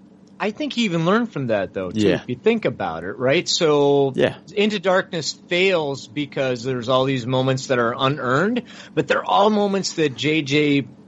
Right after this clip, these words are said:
Speaker 1: pulled from the past. So he basically tried to do the very same thing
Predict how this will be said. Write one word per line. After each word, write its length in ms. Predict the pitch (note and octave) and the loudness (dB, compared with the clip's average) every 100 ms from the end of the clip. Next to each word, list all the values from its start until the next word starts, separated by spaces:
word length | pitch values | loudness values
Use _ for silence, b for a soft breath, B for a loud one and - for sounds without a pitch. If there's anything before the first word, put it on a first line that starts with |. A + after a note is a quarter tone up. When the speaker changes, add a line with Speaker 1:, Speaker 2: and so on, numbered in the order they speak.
| - | -4
Speaker 1:
pulled 300 | F#3+ G3+ G3+ | 2 2 2
from 260 | F3+ D#3 | 0 0
the 100 | C3 | 0
past. 440 | - C3 C#3+ C#3+ - | -4 -2 -2 -2 -4
So 80 | B2+ | -4
he 120 | C3 | -4
basically 460 | A2 F3+ - F#3 C#3+ | 0 0 0 -6 -4
tried 260 | D#3 C#3 | 0 0
to 40 | B2 | 0
do 160 | B2+ A2 | -6 -6
the 120 | G2+ | -8
very 400 | F2+ C3+ D3+ C#3+ | -2 0 0 -2
same 380 | - D3+ C#3 C3 | -4 -2 -2 -2
thing 500 | C#3+ C3 B2 A#2+ | 2 4 2 0